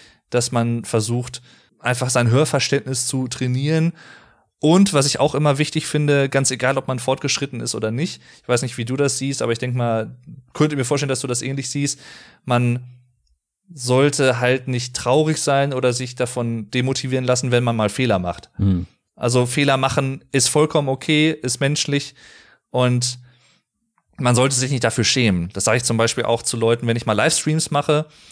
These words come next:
Speaker 1: und dann, äh, manchmal so, oder auch mit einem Kumpel zum Beispiel, der auch YouTuber ist, äh, mit dem mache ich häufiger auch schon mal Livestreams zusammen und wir haben dann immer so ein fifteen Minutes of German Moment, wo wir einfach nur fünfzehn Minuten wirklich nur Deutsch sprechen und dann auch die Leute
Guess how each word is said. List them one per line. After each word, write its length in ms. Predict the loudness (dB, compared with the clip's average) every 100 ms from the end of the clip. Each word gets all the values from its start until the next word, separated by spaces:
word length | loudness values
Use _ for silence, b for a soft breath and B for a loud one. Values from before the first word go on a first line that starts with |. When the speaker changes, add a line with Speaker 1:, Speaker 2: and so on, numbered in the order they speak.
| B B
Speaker 1:
und 200 | -4 0
dann, 400 | 0 2 0 -2
äh, 320 | -2 -2 -2
manchmal 340 | -2 -2 -2
so, 360 | 0 2 2 0 B B B B B B B
oder 180 | -2
auch 140 | -2 -4 -8
mit 180 | -6
einem 140 | -4 -2
Kumpel 280 | 0 0 0
zum 140 | 0
Beispiel, 260 | 0 0 -2
der 120 | -2
auch 100 | -2
YouTuber 400 | -4 -4 -2 0
ist, 240 | 0 -2
äh, 340 | -4 -2 -2 -2
mit 180 | -4
dem 100 | -4
mache 140 | -2 -2
ich 80 | -2
häufiger 300 | -6 -2 -2
auch 60 |
schon 120 | -2
mal 40 | -2
Livestreams 460 | 0 -2 -2 -4 -4
zusammen 260 | -2 -2
und 120 | 0
wir 100 | -2
haben 80 | -2
dann 140 | -2 -2
immer 160 | -2
so 80 | 0
ein 80 | 0
fifteen 400 | 0 0 2 2
Minutes 240 | 2 2
of 100 | 0
German 540 | 2 2 4 2 0 -4 B B B B
Moment, 500 | 0 2 4 4 2
wo 80 | 0
wir 100 | 0
einfach 220 | 0 0
nur 140 | 0 2
fünfzehn 300 | 2 2 2
Minuten 300 | 0 0 0
wirklich 280 | 0 -2 0
nur 240 | 0 2
Deutsch 260 | 2 2 2
sprechen 480 | 0 -2 -2 -4
und 160 | -4 -2
dann 100 | 0
auch 140 | 0
die 120 | -2 0
Leute 420 | 2 2 2